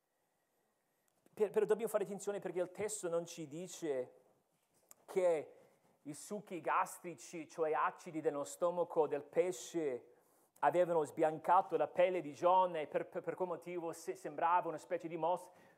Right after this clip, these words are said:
Il testo non ci dice quello. Il testo invece mette l'enfasi sulla semplicità della sua predicazione.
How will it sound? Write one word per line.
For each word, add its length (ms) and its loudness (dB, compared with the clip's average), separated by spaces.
Il 200 -16
testo 240 -2
non 100 -4
ci 120 -12
dice 260 -6
quello. 440 -14
Il 140 2
testo 380 8
invece 360 0
mette 320 0
l'enfasi 880 -2
sulla 380 -2
semplicità 960 -2
della 200 0
sua 240 -2
predicazione. 760 -8